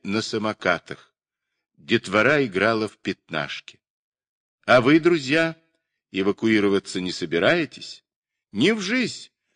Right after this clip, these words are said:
отвечала за всех бойкая старушенция с бельмом на глазу. «Э, вон, стенки-то здесь каковы, будто в крепости какой.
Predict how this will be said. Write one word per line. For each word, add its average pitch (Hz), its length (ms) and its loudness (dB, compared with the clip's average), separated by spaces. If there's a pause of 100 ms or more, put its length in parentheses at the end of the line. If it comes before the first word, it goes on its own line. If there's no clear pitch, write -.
(260)
отвечала 107 680 2
за 92 140 -2
всех 87 320 -4
бойкая 120 500 0
старушенция 98 1040 -4 (260)
с 71 200 -14
бельмом 92 420 -4
на 80 100 -8
глазу. 73 400 -12 (460)
«Э, 208 140 4
вон, 170 260 4 (360)
стенки-то - 680 2
здесь 101 320 0
каковы, 82 480 -4
будто - 460 -2
в - 100 -16
крепости 151 600 -2
какой. - 420 -12